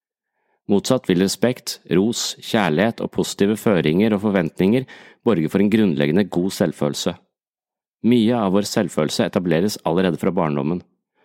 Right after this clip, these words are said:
og de vurderingene vi gjør av oss selv i tidlig alder,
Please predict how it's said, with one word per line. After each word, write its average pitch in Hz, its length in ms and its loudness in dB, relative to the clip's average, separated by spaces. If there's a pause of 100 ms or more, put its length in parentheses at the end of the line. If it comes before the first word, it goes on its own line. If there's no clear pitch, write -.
(360)
og 87 80 0
de - 140 4
vurderingene 98 640 2
vi 92 140 2
gjør 85 180 2
av 98 80 -2
oss - 140 -8
selv 123 260 -2
i 101 100 -6
tidlig 92 240 0
alder, 107 360 0